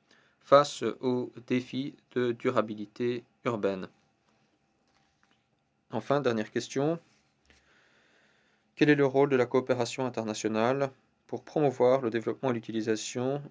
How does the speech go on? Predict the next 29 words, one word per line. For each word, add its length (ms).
de 80
solutions 400
de 80
science, 400
de 80
technologie 460
et 20
d'innovation 680
au 80
service 360
du 60
développement 580
urbain 320
durable ? 520
Pour 340
donner 180
le 80
coup 140
d'envoi 600
de 280
cette 420
séance, 600
j'ai 240
le 100
plaisir 600
de 220
donner 500
la 220
parole 680